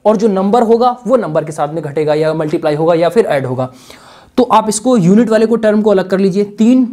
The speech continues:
पाँच यूनिट में से तीन यूनिट गया, आपका कितना बचेगा? दो यूनिट। तो दो यूनिट की जो वैल्यू है वो बीस के बराबर है,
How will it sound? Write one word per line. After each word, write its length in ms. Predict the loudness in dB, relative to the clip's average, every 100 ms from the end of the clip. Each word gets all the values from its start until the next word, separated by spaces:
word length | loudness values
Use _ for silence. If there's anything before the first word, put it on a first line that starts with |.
| -10 -20 _ 0
पाँच 240 | 0 2
यूनिट 200 | 2 4
में 80 | 2
से 120 | -2
तीन 240 | 0 2
यूनिट 220 | 4 4 2
गया, 160 | 0
आपका 200 | 0 -2
कितना 180 | -4 -2
बचेगा? 280 | -2 -2 -2
दो 200 | 2 2
यूनिट। 320 | 2 -4 -10 -16 -20 -20 _
तो 80 | -2
दो 320 | 2 2 2
यूनिट 340 | 2 2 0 0
की 100 | 0
जो 160 | 0
वैल्यू 340 | 2 2 2 0
है 140 | 0
वो 200 | 0 0
बीस 260 | 0 0 0
के 80 | 0
बराबर 320 | 0 0 -2
है, 120 | -2